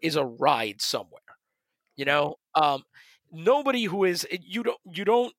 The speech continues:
go on DoorDash or Postmates or whatever the hell and go, "Oh my God, look at the design of this. It's so clean. What I really love about," no, you want food.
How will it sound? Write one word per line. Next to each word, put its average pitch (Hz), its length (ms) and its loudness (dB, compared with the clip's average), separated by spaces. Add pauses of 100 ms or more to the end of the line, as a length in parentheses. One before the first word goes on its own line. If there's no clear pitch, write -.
(440)
go 190 420 4
on 160 300 2
DoorDash 147 600 0
or 135 100 -8
Postmates 135 720 0
or 127 120 0
whatever 127 380 -2
the 120 80 -8
hell 120 260 -6 (440)
and 170 180 0
go, 151 360 2 (260)
"Oh 214 100 2
my 156 200 -4
God, 175 360 0
look 170 200 -2
at 175 100 -2
the 127 80 -4
design 151 440 -2
of 120 100 -10
this. - 180 0
It's - 160 -4
so 196 220 0
clean. 185 360 -8
What 113 120 -4
I 110 60 -4
really 151 340 -4
love 139 200 0
about," 123 240 -2
no, 180 380 2
you 190 60 -2
want 208 240 2
food. - 420 -6